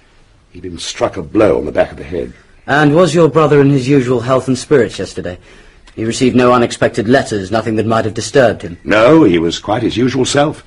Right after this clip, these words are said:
Speaker 2: Not upset or worried in any way?
Speaker 1: No, I didn't say that. To be upset and worried was my brother's normal condition.
Speaker 2: And why was that?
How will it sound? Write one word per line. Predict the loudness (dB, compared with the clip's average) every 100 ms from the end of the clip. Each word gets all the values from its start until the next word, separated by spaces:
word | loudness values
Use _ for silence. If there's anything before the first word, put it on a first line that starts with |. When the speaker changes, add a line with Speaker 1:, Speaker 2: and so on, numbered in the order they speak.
| -6
Speaker 2:
Not | 0 0 0 -6 -2
upset | -2 -2 0 0 2
or | 2
worried | 4 4 4
in | 2
any | 0 -2
way? | -2 -6 -2
Speaker 1:
No, | 2 4
I | 4
didn't | 2 -2
say | 0 0
that. | 0 -6 -10 -20 -20 -20 -20 -18
To | -4
be | -2
upset | 0 0 -2 0 -2
and | 0
worried | 2 2 2 -2
was | -4
my | -4 -2
brother's | 0 2 2 4
normal | 4 2 -4
condition. | -8 -8 -8 -12 -18 -20 -20 -20 -12
Speaker 2:
And | -4
why | 0 0
was | -2
that? | -4 -6